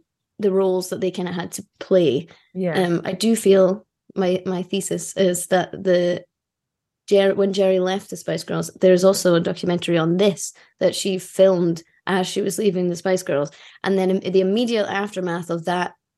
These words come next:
Speaker 1: like, Ginger Spice persona was, you know, the black turtlenecks, the very, like, Jackie O, like,
Speaker 2: Mm.
Speaker 1: demure.
Speaker 2: Mm.
Speaker 1: And I'm just, I'm like, "Yeah, she was a twenty-five-year-old girl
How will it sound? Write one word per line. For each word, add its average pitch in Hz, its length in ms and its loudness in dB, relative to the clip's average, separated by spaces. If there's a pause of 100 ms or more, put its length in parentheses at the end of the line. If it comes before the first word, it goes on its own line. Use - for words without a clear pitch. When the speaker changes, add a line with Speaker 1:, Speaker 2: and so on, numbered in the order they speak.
(840)
Speaker 1:
like, 170 200 -4
Ginger 185 280 0
Spice 180 260 -4
persona 175 480 -4
was, 180 440 0 (420)
you 220 80 -2
know, 185 140 0
the 180 80 -2
black 185 400 -4
turtlenecks, 185 760 -6
the 180 100 -4
very, 175 360 4
like, 170 200 0
Jackie 175 420 -2
O, 170 80 0
like, 165 580 -2
Speaker 2:
Mm. 170 600 -4 (400)
Speaker 1:
demure. 185 400 6
Speaker 2:
Mm. 185 220 4 (400)
Speaker 1:
And 208 160 2
I'm 285 160 2
just, 311 120 -4
I'm 311 140 0
like, 330 140 0
"Yeah, 415 180 2
she - 160 -6
was 269 120 -8
a 269 60 -12
twenty-five-year-old 240 840 0
girl 170 560 -2